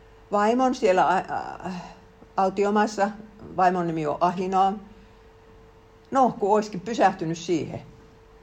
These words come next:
Mutta sitten hän ottaa toisenkin. Sen yhden tyhmän Naabalin, ö, vaimon. Ja Na-, Naabal kun kuolee, niin, niin hän ottaa sen lesken.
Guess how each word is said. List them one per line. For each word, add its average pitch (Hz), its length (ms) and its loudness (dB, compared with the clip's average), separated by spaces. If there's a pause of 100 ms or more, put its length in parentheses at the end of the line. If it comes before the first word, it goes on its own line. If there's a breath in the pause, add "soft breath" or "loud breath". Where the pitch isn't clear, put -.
(280)
Mutta 226 200 0
sitten 220 320 -4
hän 123 120 -8
ottaa 202 320 -4
toisenkin. 160 560 -6 (1400)
Sen 202 220 0
yhden 165 420 -2 (560)
tyhmän 185 440 -4
Naabalin, 147 600 0 (300)
ö, 139 60 -6 (340)
vaimon. 143 440 0
Ja 165 160 -2
Na-, 175 200 -4
Naabal 170 300 4
kun 165 160 -2
kuolee, 160 420 0
niin, 139 340 -8
niin 139 300 -10
hän 139 200 -8
ottaa 131 300 -8
sen 127 200 -12
lesken. - 320 -16